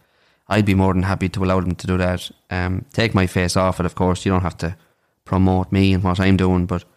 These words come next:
definitely the words of that song and, and, um, the story and the, the reasoning behind it speaks out to what's going on. There's lots of people that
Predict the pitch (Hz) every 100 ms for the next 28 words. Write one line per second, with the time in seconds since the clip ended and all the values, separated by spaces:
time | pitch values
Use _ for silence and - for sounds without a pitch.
0 | _ _ _ _ _ 113 107 92 98 92
1 | 95 98 98 90 92 87 98 98 95 90
2 | 90 95 - _ 92 92 92 92 92 92
3 | - - 95 - 101 98 95 92 90 90
4 | 90 - _ _ _ _ _ _ - 107
5 | 131 117 107 101 98 123 127 107 95 -
6 | _ - - 110 117 110 104 101 - 101
7 | 101 101 95 110 104 101 101 101 95